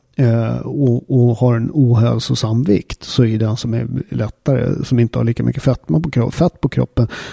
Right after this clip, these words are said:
betydligt mer hälsosam. Det går aldrig att komma ifrån. Eh, så, så att fetma, det är faktiskt den nya rökningen. Och det som, som, som,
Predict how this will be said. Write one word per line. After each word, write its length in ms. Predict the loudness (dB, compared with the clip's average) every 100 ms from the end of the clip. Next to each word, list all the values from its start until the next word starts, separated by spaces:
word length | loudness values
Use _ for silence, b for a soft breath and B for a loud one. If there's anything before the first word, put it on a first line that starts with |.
| B
betydligt 760 | -4 2 4 4 6 4 4 -2
mer 160 | -6 -2
hälsosam. 720 | 0 0 -2 -4 -2 -2 -2
Det 80 |
går 180 | 2 2
aldrig 440 | 2 0 0 2 0
att 80 |
komma 240 | 2 0 0
ifrån. 480 | -2 -2 0 -4 -8 _ b b b b 2
Eh, 560 | 4 6 4 0 -2 -4 -8 _ B B B
så, 240 | 0 2
så 120 | 0
att 120 | -2
fetma, 600 | 0 0 -2 -4 0 0 2
det 160 | 2
är 40 | 2
faktiskt 340 | 0 -4 0
den 180 | 4 6
nya 300 | 6 6 4
rökningen. 760 | 4 2 -4 -6 -4 -2 0
Och 80 | 2
det 140 | 2
som, 220 | 2 0 0
som, 380 | 2 2 0 -10
som, 280 | -2 0